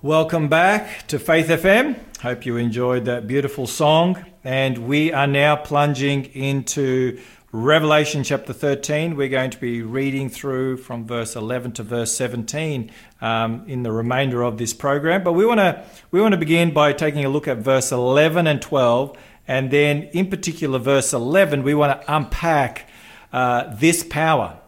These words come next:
that is described here in Revelation thirteen. So we've read verse ten, Peter. If you're able to read verse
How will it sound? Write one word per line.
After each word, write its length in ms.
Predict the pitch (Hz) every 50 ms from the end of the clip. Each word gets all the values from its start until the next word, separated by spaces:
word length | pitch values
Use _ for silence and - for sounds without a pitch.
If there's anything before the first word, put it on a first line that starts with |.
| _ -
that 520 | - 156 120 120 135 131 131 131 127 - -
is 420 | 131 127 127 127 127 120 - -
described 720 | 208 165 104 131 127 - - - 139 123 127 131 135 127 -
here 140 | 127 120
in 80 | 120 117
Revelation 480 | 117 117 110 113 117 113 - - 113 110
thirteen. 580 | - 117 113 110 107 - - 120 117 107 104
So 420 | 101 - - 127 120 117 113 110 - - - - - _ -
we've 240 | - 123 123 113 120
read 220 | 151 180 180 151
verse 240 | 156 165 160 147 -
ten, 400 | - - 156 165 196 226 214 220
Peter. 260 | - 160 170 180 226
If 240 | 247 226 156 139 -
you're 120 | 156 143
able 220 | 143 151 156 151 147
to 120 | 151 143
read 460 | 139 143 143 143 143 143 139 139 -
verse 520 | 123 101 117 139 143 139 143 139 139 -